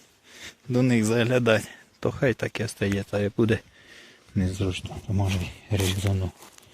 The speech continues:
Дивлюсь, чи нічого не забули, ніби все. Та будемо їхати. Отако з дідом за день два вулика поставили і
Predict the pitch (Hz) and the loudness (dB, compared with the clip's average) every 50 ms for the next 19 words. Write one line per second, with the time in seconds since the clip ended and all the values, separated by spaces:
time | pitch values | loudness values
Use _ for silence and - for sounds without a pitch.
0 | - - - - - - - - _ - _ _ - - - - - - - 113 | -20 -20 -20 -20 -20 -20 -20 -20 _ -20 _ _ -18 -16 -16 -16 -16 -8 -4 -2
1 | 104 98 98 101 95 - - - 98 98 95 - 101 101 101 98 104 110 104 123 | 0 2 2 0 0 -2 -2 -2 -2 -2 0 0 2 2 2 2 2 0 0 2
2 | 143 135 123 110 107 101 98 95 95 95 92 - - - 127 127 - - - - | 2 2 2 2 2 4 2 4 2 0 -2 -2 -2 -2 -2 -2 -2 -4 -4 -6
3 | - - - - - - - - - - - - - - - - - - - - | -8 -10 -16 -20 -20 -20 -20 -20 -14 -12 -10 -8 -6 -6 -4 -4 -4 -4 -2 -2
4 | - - - - - - - - - - - - - 92 107 113 113 123 127 123 | -2 -2 -2 -4 -6 -8 -10 -14 -14 -12 -8 -6 -2 0 2 4 6 6 8 8
5 | 113 117 113 104 - - 104 - - - - - - - - - - - - - | 8 8 8 6 6 4 2 0 0 -2 0 0 0 0 0 -2 -6 -10 -12 -12
6 | - - - 139 123 - 113 107 - - 104 95 - - - - - - - - | -6 -2 -2 0 0 0 0 -2 2 2 2 0 0 -2 -10 -14 -16 -18 -18 -16
7 | - - - - - - - - - - 101 95 104 95 92 92 92 98 90 - | -12 -10 -8 -8 -8 -10 -10 -8 -4 -2 0 2 4 4 4 4 4 2 2 0
8 | - - - - - - - - - 98 95 90 90 90 - - - - - - | -4 -6 -6 -6 -6 -8 -8 -6 -4 0 0 0 0 -2 -4 -10 -16 -20 -20 -16
9 | - - - - - - - - - 95 92 95 92 90 90 82 123 - - - | -14 -12 -6 -4 -4 -4 -4 -2 2 4 4 4 4 4 2 -2 -4 -8 -12 -10
10 | - - 98 92 95 95 101 104 117 104 104 95 80 95 107 - - - - - | -6 -4 -2 2 2 4 4 6 6 6 6 6 4 2 0 0 -2 -6 -14 -16
11 | - - - - - - - - - - - 95 - - - 131 139 143 143 143 | -16 -14 -14 -14 -14 -16 -14 -12 -10 -6 -4 -4 -2 2 4 4 4 6 4 4
12 | 143 135 113 - - - - - - - - - - - - - - - - - | 4 2 2 -2 -6 -10 -12 -14 -16 -20 -18 -16 -16 -14 -14 -14 -14 -12 -12 -10
13 | - - - - - 113 | -10 -10 -8 -4 0 0